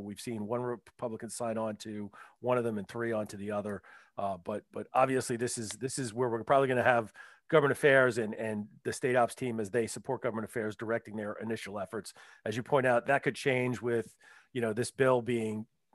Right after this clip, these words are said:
folded or these bills being folded into the N D A A as amendments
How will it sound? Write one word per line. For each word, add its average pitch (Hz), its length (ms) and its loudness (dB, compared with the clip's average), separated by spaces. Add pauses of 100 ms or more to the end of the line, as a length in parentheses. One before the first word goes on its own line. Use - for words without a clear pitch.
(200)
folded 127 320 2
or 120 140 0
these 123 220 0
bills 131 260 2
being 107 220 -4
folded 123 320 -2
into 120 220 -6
the 113 140 -4
N 110 120 -2
D 104 140 -4
A 107 240 -4
A 104 40 -2
as 95 120 -8
amendments 139 580 2